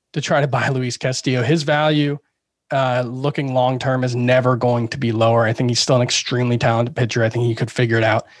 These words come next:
immediately. And, you know, if you buy low now, maybe you've got an ace for twenty twenty-two.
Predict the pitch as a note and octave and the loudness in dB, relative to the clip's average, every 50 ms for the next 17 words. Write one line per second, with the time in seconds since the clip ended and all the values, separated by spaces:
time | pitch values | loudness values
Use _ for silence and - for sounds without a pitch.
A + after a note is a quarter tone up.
0 | - _ _ _ - C#3 B2+ B2+ C#3 D#3 D#3+ D#3+ E3+ E3 E3 E3+ E3 E3+ E3 D#3+ | -20 _ _ _ -2 0 0 2 2 2 2 2 2 2 2 2 2 2 2 2
1 | D#3+ C#3+ B2+ D#3+ D#3 A#2+ A#2 A2+ A2+ - - _ _ _ _ _ _ _ _ - | 2 2 2 2 2 2 0 -2 -6 -10 -14 _ _ _ _ _ _ _ _ -2
2 | B2+ B2+ B2+ B2 - D3+ C#3 A2+ C3+ C3 C3 C3 C3 B2+ C3 B2+ B2+ A#2+ A#2+ A#2 | 0 2 2 0 0 0 0 2 2 2 2 2 2 4 2 2 2 2 2 2
3 | A#2 A#2+ B2 A#2 A2+ A2+ A2+ A#2 A#2 A#2+ B2+ B2 A#2 A2+ G#2 G2 A#2 A#2+ A#2+ - | 2 2 2 2 0 0 -2 -2 -2 0 0 0 0 0 -4 -6 -8 -8 -8 -8
4 | - - C3 - C#3+ A#2+ A#2 A2 - C3+ A2+ A2 - - C3 A2 G#2 | -8 -8 -6 -6 -4 -4 -4 -4 -4 -4 -4 -4 -2 -2 -4 -4 -4